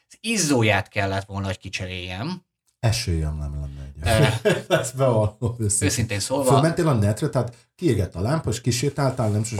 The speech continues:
Speaker 2: fölcsaptad a YouTube-ot, és megnézted?
Speaker 1: Hát én, én ugye egy extrém önirányító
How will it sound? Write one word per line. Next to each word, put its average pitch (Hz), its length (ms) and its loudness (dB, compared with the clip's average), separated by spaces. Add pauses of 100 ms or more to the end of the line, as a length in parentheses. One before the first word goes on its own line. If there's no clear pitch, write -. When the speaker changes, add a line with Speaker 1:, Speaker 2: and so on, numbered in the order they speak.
(120)
Speaker 2:
fölcsaptad 120 520 0
a 90 60 2
YouTube-ot, 131 460 0
és - 220 -4
megnézted? 95 680 -2 (300)
Speaker 1:
Hát 135 280 0
én, 143 180 -4
én 139 160 0
ugye 143 460 2
egy 120 200 -4
extrém 123 480 -2
önirányító 107 800 -2